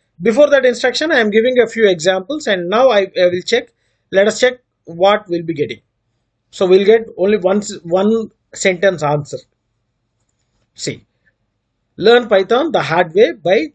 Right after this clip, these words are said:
Z A Shah, a fa-, fast hands-on book for beginners. So because in this example, we are giving, uh,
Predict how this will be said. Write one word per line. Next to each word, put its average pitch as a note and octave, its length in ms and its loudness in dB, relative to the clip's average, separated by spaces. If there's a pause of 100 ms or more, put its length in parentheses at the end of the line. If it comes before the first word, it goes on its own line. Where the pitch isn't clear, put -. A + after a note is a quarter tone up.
Z G3+ 200 0 (180)
A G#3 60 2
Shah, C#3+ 320 -4 (160)
a C#3 80 -8
fa-, E3 400 -2
fast F#3+ 480 -4 (160)
hands-on G3+ 580 -2
book F3 160 -8
for E3+ 180 -2
beginners. A2 540 -18 (760)
So A#3 120 -4
because C#4 540 -2 (400)
in B3+ 220 0
this E4+ 160 2
example, C#4 760 0
we A#3+ 140 4
are B3 100 2
giving, B3 640 -2 (120)
uh, A#3+ 100 -8